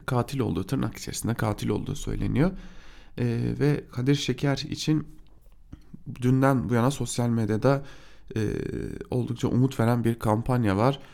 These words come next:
E, Kadir Şeker'in, e, aslında bir kadını kurtarmaya çalıştığını ve olayda nefsi müdafaa olduğu için serbest bırakılması gerektiğinin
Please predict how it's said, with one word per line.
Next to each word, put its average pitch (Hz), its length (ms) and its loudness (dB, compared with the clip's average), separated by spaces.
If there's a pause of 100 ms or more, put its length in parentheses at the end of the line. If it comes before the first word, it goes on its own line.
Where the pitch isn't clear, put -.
(240)
E, 104 100 -2
Kadir 113 260 -2
Şeker'in, 110 540 0
e, - 60 -6 (300)
aslında 117 360 -2
bir 120 100 4
kadını 113 300 0
kurtarmaya 104 500 -4
çalıştığını 123 500 -2
ve 120 40 2
olayda 107 340 2
nefsi 117 320 0
müdafaa 110 340 0
olduğu 104 200 0
için 151 280 2 (280)
serbest 123 580 0
bırakılması 98 580 -2
gerektiğinin 107 640 2